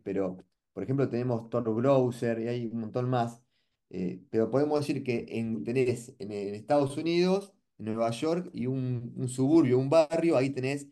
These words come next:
la, la, la, la darknet, ¿no? La, la más oscura de todas, donde sí se cometen todo tipo de delitos, o podemos decir que se promocionan y se venden, eh, distintos tipos de delitos. Ahora, me dirás,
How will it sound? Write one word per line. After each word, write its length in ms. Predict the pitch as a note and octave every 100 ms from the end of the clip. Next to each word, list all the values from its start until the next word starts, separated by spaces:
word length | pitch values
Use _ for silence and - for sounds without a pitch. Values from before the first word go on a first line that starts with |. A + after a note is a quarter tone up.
| _ _
la, 680 | F#2+ G2+ F#2+ F#2 F#2 F2 E2
la, 340 | F#2+ F#2 F#2 -
la, 180 | F2+ F2+
la 200 | F2+ F#2+
darknet, 440 | A#2 A#2 A2+ F#2+
¿no? 220 | F2 A2+
La, 180 | C3+ G#2
la 120 | F#2
más 200 | G2+ A#2+
oscura 380 | A#2+ - C3 B2+
de 80 | G#2+
todas, 320 | F#2+ F#2 E2 - _ _
donde 240 | F#2 F#2+ F#2+
sí 440 | A#2+ B2 C#3 - _
se 140 | _ G2
cometen 320 | G2 A2 A2
todo 180 | G#2+ G2
tipo 300 | - A2+ G2+
de 80 | G2+
delitos, 300 | B2+ B2+ A2
o 60 |
podemos 280 | - G2+ G#2
decir 240 | G2 A2 G#2+
que 380 | G#2+ A2+ B2 - _ _ _ _ _
se 180 | - A2
promocionan 640 | F2+ G#2 G#2 G2+ C3 B2+
y 40 |
se 160 | A2 G#2
venden, 480 | A2 A2+ A2 A#2 - _ _ _ _
eh, 380 | F2 E3 E2 -
distintos 340 | - F#2+ G#2+ F2+
tipos 240 | G#2+ F#2
de 80 | F#2
delitos. 460 | E2 - - - _ _ _ _ _ _ _ _ _ _ _ -
Ahora, 500 | C#3 C#3+ A2 F2 - _ _ _ _ _ _ _ _ _ _ _ _
me 220 | A#2 B2+
dirás, 440 | C#3 D3+ F#3 F3+